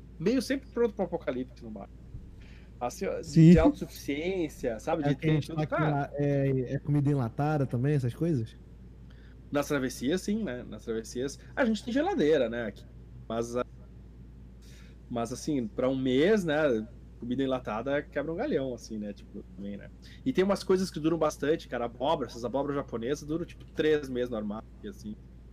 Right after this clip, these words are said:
Speaker 1: Tira
Speaker 2: Sim, sim.
Speaker 1: e funciona, assim. Aí você vai aprendendo que comidas, é, duram mais, né? E outras duram, faz uma escala, assim. A comida fica, fazer comida você tem que ser meio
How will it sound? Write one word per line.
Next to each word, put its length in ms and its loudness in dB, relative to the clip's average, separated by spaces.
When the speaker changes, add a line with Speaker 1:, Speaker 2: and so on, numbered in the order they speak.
Speaker 1:
Tira 440 -6
Speaker 2:
Sim, 420 6
sim. 180 2
Speaker 1:
e 260 -4
funciona, 380 -2
assim. 240 -2
Aí 140 4
você 120 -2
vai 180 4
aprendendo 600 4
que 120 -6
comidas, 680 0
é, 640 -4
duram 240 2
mais, 440 0
né? 200 0
E 20 2
outras 260 -2
duram, 180 -2
faz 160 -2
uma 100 0
escala, 560 2
assim. 220 -4
A 60 -8
comida 420 4
fica, 440 0
fazer 180 -2
comida 260 -2
você 120 -8
tem 120 -4
que 100 -12
ser 120 -2
meio 480 2